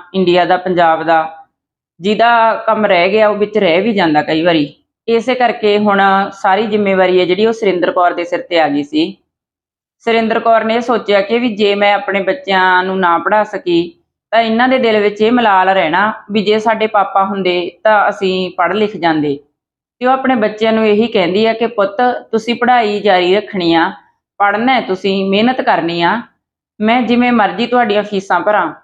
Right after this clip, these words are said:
ਜਿਹੜੀਆਂ ਸੁਰਿੰਦਰ ਕੌਰ ਦੀਆਂ ਬੇਟੀਆਂ ਹੁੰਦੀਆਂ ਉਹ ਆਪਣੀ ਮਾਂ ਨੂੰ ਕਹਿੰਦੀਆਂ ਵੀ ਮਾਂ ਸਾਨੂੰ ਪਤਾ ਹਨਾ ਵੀ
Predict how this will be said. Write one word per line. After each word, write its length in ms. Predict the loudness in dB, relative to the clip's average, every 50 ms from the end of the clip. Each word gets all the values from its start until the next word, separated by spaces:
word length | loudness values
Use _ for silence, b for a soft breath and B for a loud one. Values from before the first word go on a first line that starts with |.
| _ _ _ _ _ _ _ _ _ _ _ _ _ _ _ _ _ _ _ _ _ -2
ਜਿਹੜੀਆਂ 340 | 0 0 2 2 2 2 2 2 2 0 -2 -4 -6 -10 -18 _ _
ਸੁਰਿੰਦਰ 420 | -6 -2 0 0 2 2 2 0 0
ਕੌਰ 280 | 2 2 2 2 2
ਦੀਆਂ 200 | 0 0 -2 -2 0
ਬੇਟੀਆਂ 400 | 2 0 0 0 0 0 0 0
ਹੁੰਦੀਆਂ 380 | 0 -2 -2 -2 0 0 0
ਉਹ 220 | 0 0 0 2 2
ਆਪਣੀ 260 | 2 0 -2 -6 -6 -2
ਮਾਂ 220 | 0 0 0 0 -2
ਨੂੰ 100 | -4 -6
ਕਹਿੰਦੀਆਂ 380 | -4 -6 -4 -2 0 0 0 0
ਵੀ 120 | 0 -2
ਮਾਂ 320 | 0 0 0 2 2 0 -2
ਸਾਨੂੰ 360 | -2 -4 -4 -2 -2 -4 -2
ਪਤਾ 280 | -2 -2 0 0 -2 -2
ਹਨਾ 280 | 0 -2 -2 -2 -2 -6 -12 -20 _ _ _ _ _ _ -4
ਵੀ 260 | 0 2 2 2 2